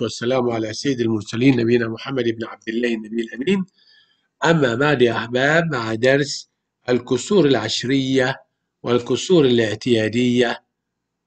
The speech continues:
والأعداد الكسرية.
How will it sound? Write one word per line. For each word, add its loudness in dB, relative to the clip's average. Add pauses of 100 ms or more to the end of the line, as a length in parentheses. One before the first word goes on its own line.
(200)
والأعداد 2 (580)
الكسرية. 0